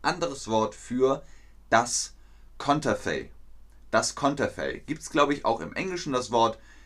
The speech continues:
Klingt ähnlich. Aber hier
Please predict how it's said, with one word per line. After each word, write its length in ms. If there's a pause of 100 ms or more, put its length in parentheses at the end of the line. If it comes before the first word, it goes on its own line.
(140)
Klingt 360 (140)
ähnlich. 580 (1600)
Aber 240
hier 400